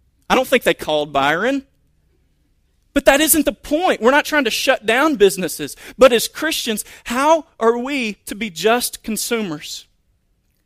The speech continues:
We have access to this type of knowledge. It's, it, it's on the news every single day, or we can look for it. But how are we to be faithful consumers? <clears throat>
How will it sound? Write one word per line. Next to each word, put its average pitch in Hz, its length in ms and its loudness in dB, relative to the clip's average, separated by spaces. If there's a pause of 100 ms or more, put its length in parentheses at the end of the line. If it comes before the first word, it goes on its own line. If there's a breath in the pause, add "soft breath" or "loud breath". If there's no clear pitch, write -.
(360)
We 294 160 4
have 294 160 4
access 240 540 2
to 208 100 0
this 226 180 0
type 233 220 0
of 190 80 -4
knowledge. 202 460 0
It's, 220 160 -4
it, 220 320 -8
it's 214 180 -2
on 254 120 2
the 247 60 2
news 185 400 2
every 214 240 0
single 226 280 -6
day, 151 240 0
or 190 280 -2
we 208 140 -4
can 190 320 -6
look 208 340 0
for 143 300 -8
it. - 60 -20 (800)
But 220 120 4
how 269 200 -2
are 320 100 -2
we 302 140 -2
to 285 80 -4
be 240 100 -6
faithful 233 460 -6
consumers? 269 880 -6 (1400)
<clears throat> - 20 -16